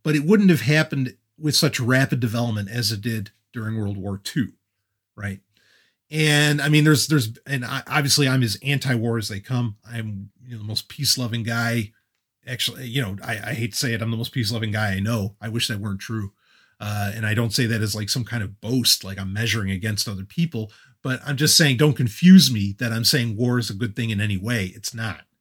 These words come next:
And it's never necessary and it's never justified. Okay. Um, there is no such thing as a net positive that comes out of war. That, that I, I just don't believe that for a second. So don't confuse me. But I, I don't,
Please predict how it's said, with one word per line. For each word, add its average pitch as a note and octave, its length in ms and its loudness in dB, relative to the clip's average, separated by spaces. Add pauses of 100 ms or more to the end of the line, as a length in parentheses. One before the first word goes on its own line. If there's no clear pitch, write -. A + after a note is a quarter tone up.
(340)
And G#2+ 100 -12
it's - 160 -4
never C3+ 320 2
necessary A#2 560 4
and A2 80 0
it's G2+ 200 -2
never A2+ 180 -2
justified. - 720 -6 (420)
Okay. G2+ 360 -6 (340)
Um, G#2 460 -4 (240)
there C3 160 2
is B2 120 2
no C#3 140 4
such B2+ 300 0
thing B2+ 180 2
as A2+ 100 0
a A2 120 0
net A#2 260 0
positive A2 600 -2
that G#2+ 140 -10
comes G#2+ 220 -8
out G2+ 120 -4
of F#2+ 120 -10
war. G#2+ 340 -8 (140)
That, F#2+ 220 -18
that G2 160 -12
I, G#2+ 240 -8
I G2+ 80 -2
just - 180 -2
don't G2+ 160 -2
believe G#2 240 -4
that G2 220 -10 (320)
for A#2 140 -16
a G2 40 -18
second. B2+ 400 0
So - 80 -12
don't C3 160 -4
confuse A#2 340 0
me. G2 100 -12 (460)
But E3+ 280 0 (840)
I, G#3 440 4
I G3+ 160 6
don't, G#3+ 240 6